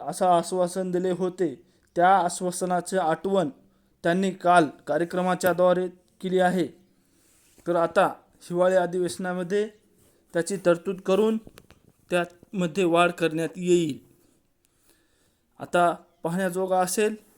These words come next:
त्याच्यामध्ये वाढ होते, केव्हा होते, शेतकऱ्यांच्या अकाउंटमध्ये केव्हा यायला सुरुवात होईल.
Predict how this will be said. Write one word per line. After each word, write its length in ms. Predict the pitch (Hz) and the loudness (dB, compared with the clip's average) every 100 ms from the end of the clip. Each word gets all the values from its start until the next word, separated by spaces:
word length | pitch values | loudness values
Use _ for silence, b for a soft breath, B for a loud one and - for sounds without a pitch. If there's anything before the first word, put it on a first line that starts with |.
| - | -8
त्याच्यामध्ये 500 | 156 175 170 165 175 | -6 -4 -4 -2 0
वाढ 240 | 170 170 | 2 0
होते, 600 | 165 175 170 180 185 196 - | -2 -8 -2 -2 -2 -6 -2
केव्हा 240 | 165 175 | 0 2
होते, 720 | 180 170 180 175 180 180 180 _ _ | 0 -2 -4 -2 -2 -2 -8 _ _
शेतकऱ्यांच्या 680 | - 165 - 180 175 165 175 | -10 -10 -2 -2 -2 0 0
अकाउंटमध्ये 520 | 170 180 180 175 180 | 0 -2 -2 -4 -4
केव्हा 400 | 180 180 175 175 170 _ _ _ | -4 -4 -2 -2 -6 _ _ _
यायला 280 | 160 170 175 | -2 0 0
सुरुवात 400 | 180 175 170 175 | 0 0 0 0
होईल. 480 | 175 190 190 180 | 0 0 0 -4